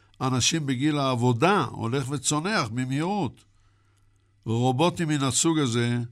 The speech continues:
הופכים למעין תרופה חלקית לבדידות של אנשים חיים אנושיים. רובוטים כאלה מזכירים היום לזקנים. אני יודע, אולי אני, מישהו יכתוב מכתב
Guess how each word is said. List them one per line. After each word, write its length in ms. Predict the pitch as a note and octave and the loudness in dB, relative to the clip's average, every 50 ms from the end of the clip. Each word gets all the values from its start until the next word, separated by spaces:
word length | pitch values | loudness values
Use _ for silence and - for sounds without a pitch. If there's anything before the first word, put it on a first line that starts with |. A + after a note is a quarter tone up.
| - _ _ _ _ _ _ _ _ _ _ _ - | -12 _ _ _ _ _ _ _ _ _ _ _ -6
הופכים 440 | - A#2 - - - - D3+ D3+ C#3+ | -4 -4 -4 -4 -4 -4 -4 -2 0
למעין 360 | D3 C#3 B2+ C3+ C#3 C#3+ C3+ | -2 -2 0 0 -2 -2 -4
תרופה 480 | B2+ - B2+ B2+ A#2 - - D3 D3 C#3+ | -4 -6 -6 -6 -6 -4 -2 -2 -2 -2
חלקית 880 | - - C#3+ C3+ B2+ A2+ G2 - - - G3 G#3+ - - - - - _ _ _ _ _ _ _ _ _ _ _ _ _ _ _ _ _ - | -2 -4 -2 -2 -2 -4 -6 -8 -8 -6 -4 -4 -6 -8 -12 -18 -18 _ _ _ _ _ _ _ _ _ _ _ _ _ _ _ _ _ 0
לבדידות 600 | A2+ B2 B2 A#2 G#2+ B2+ B2+ B2 C#3+ D3+ D3 C#3+ | 0 0 2 2 2 2 2 4 2 0 0 0
של 160 | D3 C#3 B2+ | -2 -2 -2
אנשים 680 | B2+ B2 A2+ A#2 A2+ - C3 B2 A#2+ A2+ A2 G#2+ G#2 G2 - - | -2 -2 -2 -4 -4 -4 -4 -4 -4 -4 -6 -10 -12 -14 -18 -20
חיים 560 | - - A2 A2 A#2 B2 C3 C3 A#2 A2 G#2 G#2 G#2 - _ _ _ _ _ _ _ _ _ _ _ _ _ _ _ _ - - | -14 -12 -8 -4 -2 -2 -2 -2 -4 -8 -12 -16 -18 -20 _ _ _ _ _ _ _ _ _ _ _ _ _ _ _ _ -10 -8
אנושיים. 500 | A2 A2 A2+ G#2+ - - G#2+ G#2+ G2 F#2 F2+ - _ _ _ _ - - _ | -4 -4 -2 -4 -4 -4 -4 -6 -6 -8 -10 -14 _ _ _ _ -20 -14 _
רובוטים 580 | - A2 A#2 B2+ B2 C3 D#3+ D#3 D#3 D#3+ C#3+ A#2+ | -4 0 0 2 4 4 2 2 2 0 -4 -2
כאלה 360 | - C#3+ C#3 C#3 C#3+ C#3 C3+ | -2 0 0 2 0 0 0
מזכירים 640 | B2 C3 B2 - - - C3 B2+ C3 C#3 C#3+ C3+ | -2 -2 -2 -4 -4 -4 -4 -4 -2 -2 -4 -4
היום 420 | C3+ C3 C3 C3 C3 B2+ B2 A#2+ A#2+ - _ _ _ _ _ _ _ _ _ _ _ _ _ _ _ _ _ - | -4 -4 -2 -2 -2 -2 -4 -6 -8 -12 _ _ _ _ _ _ _ _ _ _ _ _ _ _ _ _ _ -8
לזקנים. 880 | G#2+ A2 B2 B2+ A#2 - - - - C#3 C3+ C3+ D3 D3+ C#3 A#2+ F#2 D#2+ - - _ _ _ _ _ _ _ _ _ _ _ - _ _ _ - - | -4 -2 0 0 2 0 0 0 0 0 0 2 2 0 0 0 -2 -6 -14 -20 _ _ _ _ _ _ _ _ _ _ _ -20 _ _ _ -14 -12
אני 80 | - | -10
יודע, 280 | G#2+ A2 A#2 B2 B2+ C3 | -10 -8 -6 -6 -6 -6
אולי 360 | B2 A2 A2 A2+ B2 C3 C3 | -6 -6 -6 -6 -6 -8 -8
אני, 400 | C3 C3+ C3+ C3+ C3+ C3+ C#3+ C#3 | -8 -8 -6 -6 -6 -6 -8 -8
מישהו 420 | C3 B2+ B2 A#2+ - - C#3+ C#3+ | -8 -8 -8 -8 -8 -8 -10 -8
יכתוב 460 | - G#2 G#2+ - - - B2+ B2+ B2 A#2+ | -10 -10 -12 -14 -12 -10 -10 -8 -8 -10
מכתב 300 | G#2 - - C3 B2 | -12 -10 -8 -6 -6